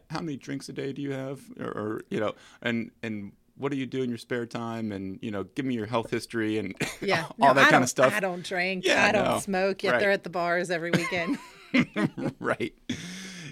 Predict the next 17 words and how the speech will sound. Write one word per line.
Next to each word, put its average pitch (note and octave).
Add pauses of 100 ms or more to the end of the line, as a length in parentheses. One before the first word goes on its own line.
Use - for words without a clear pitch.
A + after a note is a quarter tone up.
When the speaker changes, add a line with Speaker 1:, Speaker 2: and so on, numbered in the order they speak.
Speaker 1:
Yeah, B2+
so A2+
I'm A2+
sure A#2
doctors F#2+
have F#2
to E2
play D#2 (180)
therapist, D#2+
counselor, D#2
and E2+
also D2
lie D#2
detector D2+ (140)
as -
well C#2+
Speaker 2:
Right. D#3